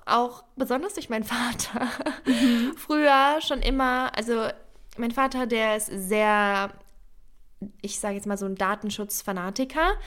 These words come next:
Speaker 2: Ja.
Speaker 1: Also der achtet da sehr drauf und der hat
Speaker 2: Mhm.
Speaker 1: mir auch früher mal verboten, auf Schüler V Z und so Profilbilder mit meinem echten Gesicht hochzuladen.
Speaker 2: Ja.
Speaker 1: Also ich durfte nie Fotos posten,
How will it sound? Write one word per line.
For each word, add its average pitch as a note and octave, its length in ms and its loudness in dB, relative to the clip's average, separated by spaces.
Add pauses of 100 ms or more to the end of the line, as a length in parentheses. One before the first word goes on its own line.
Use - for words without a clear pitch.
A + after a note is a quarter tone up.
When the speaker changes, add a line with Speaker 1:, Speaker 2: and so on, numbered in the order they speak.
(100)
Speaker 2:
Ja. A3 160 -2
Speaker 1:
Also A#3+ 240 2
der A3+ 180 4
achtet - 260 -6
da A3 120 2
sehr G#3 200 0
drauf G#3 380 0
und A#3 100 2
der A#3+ 120 6
hat A3 80 2
Speaker 2:
Mhm. G#3 60 -4
Speaker 1:
mir A3+ 180 4
auch B3 60 -8
früher B3+ 280 2
mal A3+ 160 0
verboten, A3 680 -2 (500)
auf G3+ 180 0
Schüler A#3 280 -2
V A3+ 140 -6
Z A3+ 220 -6
und G#3+ 140 -4
so G#3+ 280 0 (260)
Profilbilder G#3+ 720 2
mit G#3 200 -4
meinem G3 260 -2
echten G3 320 -6
Gesicht G3+ 320 -6
hochzuladen. C4 440 0
Speaker 2:
Ja. C4+ 60 -4
Speaker 1:
Also G#3+ 120 -2
ich G#3 80 -6
durfte G#3 260 -6
nie A3 220 0
Fotos A#3+ 280 -6
posten, C4 520 -4